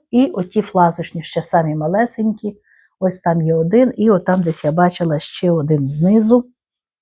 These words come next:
Ось він отам, бачите, заховався, отам вже жовтіє. Так що я думаю, що, бачите, зах-, запхнули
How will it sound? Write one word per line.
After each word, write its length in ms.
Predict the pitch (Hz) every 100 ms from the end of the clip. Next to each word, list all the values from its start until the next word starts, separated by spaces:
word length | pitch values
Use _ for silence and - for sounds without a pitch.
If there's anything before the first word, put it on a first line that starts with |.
| _ -
Ось 340 | 143 - -
він 120 | 165
отам, 300 | 160 156 151
бачите, 300 | 160 180 -
заховався, 600 | 156 - 160 156 143 -
отам 360 | 175 165 147 147
вже 120 | 160
жовтіє. 640 | 160 165 - - 117 123 - _ _ _ _ _ _ _ _ _ _ _ _ _ - - - - -
Так 180 | 208 202
що 160 | - 185
я 200 | 226 240
думаю, 400 | 220 226 214 202
що, 360 | - 202 196 -
бачите, 240 | 214 - 175
зах-, 240 | 175 - -
запхнули 640 | 190 - 208 196 180